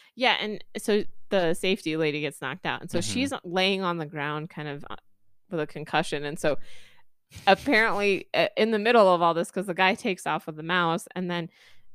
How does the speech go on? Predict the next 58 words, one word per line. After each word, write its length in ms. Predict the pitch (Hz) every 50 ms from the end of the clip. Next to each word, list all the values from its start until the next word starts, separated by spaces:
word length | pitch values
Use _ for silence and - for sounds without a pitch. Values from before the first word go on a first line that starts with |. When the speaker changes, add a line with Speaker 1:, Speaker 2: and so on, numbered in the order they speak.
| - - _ -
Speaker 1:
the 100 | 190 185
women 320 | 170 202 202 196 196 190
are 160 | 185 165 165
dancing 680 | 160 170 175 180 185 185 214 - 151 143 143 147 147 147
in 60 | 143
the 80 | - -
Speaker 2:
Right. 300 | 107 - - 180 160 143
Speaker 1:
background. 320 | 151 151 - - 156 151 151
They're 60 | 151
rehearsing, 560 | 156 160 - 190 170 175 - - 151 147 147 - -
and 120 | 180 185
he 300 | - - 208 196 160 -
literally 440 | - - 180 202 196 226 220 208 202
grabs 500 | 165 - - 156 165 165 160 170 175 -
her 140 | - 226 180
head 180 | 202 202 175 165
and 100 | 156 151
goes, 160 | 156 156 -
"Can 120 | - -
I 100 | 214 220
move 160 | 233 277 311
her 140 | 320 285 233
head?" 200 | 220 202 160 180
And 120 | 208 202 185
the 20 | 170
medic's 260 | 170 170 180 - -
like, 160 | 220 160 -
"Not 240 | 196 202 208 175 131
really." 420 | 185 208 220 196 165 165 170 175
And 160 | 165 - 214 208
he, 80 | 202
like, 140 | 185 170 - - 214
moves 200 | 185 196 190 190
her 100 | - 185
head, 160 | 220 208 175 170
and 100 | 170 165
he 60 | 165
goes, 200 | 165 170 165 -
"Is 160 | - 190 -
that 260 | - 185 185 127 -
good? 300 | - 170 170 180 202 208 -
Okay, 320 | 190 185 - 226 180 185 220 -
we're 140 | - 214 208
good, 340 | 196 202 180 180 175 165 175
we're 120 | 185 185
good." 320 | - 160 156 147 156 156
And 180 | 147 151 185 185 - _ _ _ _ - - - - - - _ - -
he 80 | 339 339
just 180 | 381 381 - -
Speaker 2:
Right. 60 | 262
Speaker 1:
does 80 | 240 240
not 360 | 208 190 185 180 202 196 185
give 120 | 196 190 180
a 40 | 220
shit 260 | - - - 160 120
about 240 | 101 143 143 147 -
anybody. 460 | 113 - - - 92 92 80 95 - -
Speaker 2:
Right. 280 | - 85 73 67 -